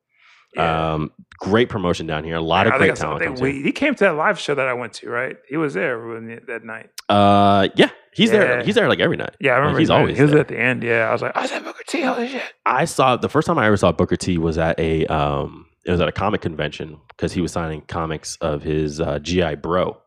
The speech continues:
Speaker 1: Okay.
Speaker 2: And to see him in real life versus seeing him on television,
Speaker 1: Yeah, no,
Speaker 2: I was
Speaker 1: it's
Speaker 2: like, "Oh yeah, no, there was no way I was ever gonna be a pro wrestler."
Speaker 1: Yeah. <laughs>
Speaker 2: There's no way. Like, you're just built, like, you're just genetically different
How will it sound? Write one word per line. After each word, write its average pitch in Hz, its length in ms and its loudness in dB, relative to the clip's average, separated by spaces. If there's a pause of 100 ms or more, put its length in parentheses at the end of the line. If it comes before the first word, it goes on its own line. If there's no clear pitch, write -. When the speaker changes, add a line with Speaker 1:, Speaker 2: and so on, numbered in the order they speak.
(460)
Speaker 1:
Okay. - 340 -12
Speaker 2:
And 82 560 -4
to - 100 -4
see - 260 -4
him 151 240 -2
in 98 160 -4
real 104 200 0
life - 540 -2 (1000)
versus 101 280 0
seeing 117 240 0
him 107 120 0
on 87 120 -2
television, 85 520 0
Speaker 1:
Yeah, 123 200 -2
no, 117 160 -8 (240)
Speaker 2:
I 120 80 4
was 135 100 4
Speaker 1:
it's - 0 -
Speaker 2:
like, 151 180 4
"Oh 160 60 2
yeah, 131 200 4
no, 85 180 -2
there 110 80 2
was 127 120 2
no 127 140 4
way 90 180 4
I 78 60 0
was 80 80 -2
ever 73 140 -4
gonna 73 120 -6
be 73 120 -10
a 78 40 -14
pro 71 160 -8
wrestler." - 380 -12 (260)
Speaker 1:
Yeah. - 400 0
<laughs> 587 60 2 (480)
Speaker 2:
There's 151 180 2
no 123 140 4
way. - 200 -2 (160)
Like, 123 280 2
you're 156 100 4
just 165 160 6 (140)
built, 139 240 6 (200)
like, 165 140 4
you're 202 100 2
just 185 200 0
genetically 123 580 2
different 82 480 -4